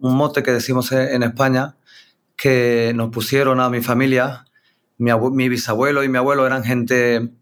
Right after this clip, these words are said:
muy pobre, muy pobre, marineros y, y muy, muy, muy pobres, te lo aseguro.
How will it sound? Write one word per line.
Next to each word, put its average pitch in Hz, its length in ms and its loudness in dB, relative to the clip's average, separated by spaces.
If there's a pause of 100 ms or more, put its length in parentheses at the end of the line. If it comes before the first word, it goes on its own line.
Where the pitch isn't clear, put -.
(180)
muy 123 180 0
pobre, 120 320 2
muy 113 200 0
pobre, 117 440 -2
marineros 117 760 -2
y, 107 220 -2
y 120 60 0
muy, 120 320 0
muy, 175 340 -6
muy 175 220 0
pobres, 107 340 0
te 120 80 -2
lo 113 60 0
aseguro. 123 420 0